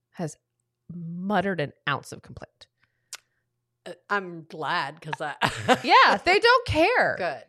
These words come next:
Speaker 1: They really don't
Speaker 2: Well,
Speaker 1: care.
Speaker 2: it's, it shows that they care about you.
Speaker 1: I don't even know that, that they've even, like, so, uh,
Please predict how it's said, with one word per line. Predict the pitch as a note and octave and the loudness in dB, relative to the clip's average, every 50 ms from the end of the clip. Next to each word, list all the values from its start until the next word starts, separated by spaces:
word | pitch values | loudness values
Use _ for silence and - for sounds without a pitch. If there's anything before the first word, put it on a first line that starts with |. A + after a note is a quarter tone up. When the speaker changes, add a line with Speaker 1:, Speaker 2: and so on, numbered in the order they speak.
| _ _ | _ _
Speaker 1:
They | - F4 F4+ | 0 0 2
really | D4+ E4 D#4+ D#4+ E4 F4+ | 2 4 4 4 2 2
don't | - G4+ G4 B3+ | 0 0 0 2
Speaker 2:
Well, | B3 G4 | 2 2
Speaker 1:
care. | D4+ A#3+ | 2 2
Speaker 2:
it's, | B3+ - - - - - - _ | 0 0 -2 -8 -12 -14 -8 _
it | A#3+ A#3 | -4 -4
shows | A#3 - - B3+ B3 A#3+ | -4 -6 -8 -8 -8 -6
that | - A3 - | -8 -10 -10
they | - G3 | -10 -12
care | - _ F#3+ | -10 _ -12
about | F3 E3 D#3 - | -10 -10 -12 -12
you. | C#3+ D3 B2+ - _ _ _ - - _ | -14 -16 -16 -18 _ _ _ -20 -10 _
Speaker 1:
I | - E4+ | -4 -2
don't | F#4+ A#4 B4 B4+ A#4 | 0 2 4 4 4
even | G#4 G4 F4+ | 4 2 0
know | E4 E4 D#4 D#4 | 0 0 2 2
that, | D#4 A#3 A#3 - | 0 0 0 -2
that | C#4+ C#4 | -2 0
they've | C#4+ C#4 C4+ C4 C4+ A#3+ | 0 0 0 0 -2 -4
even, | A#3 A#3 A#3+ B3 B3+ B3 | -6 -6 -4 -4 -4 -4
like, | A#3 A3+ A3 G#3 - - - | -4 -6 -6 -8 -10 -16 -16
so, | - - - - | -12 -10 -6 -6
uh, | - | -6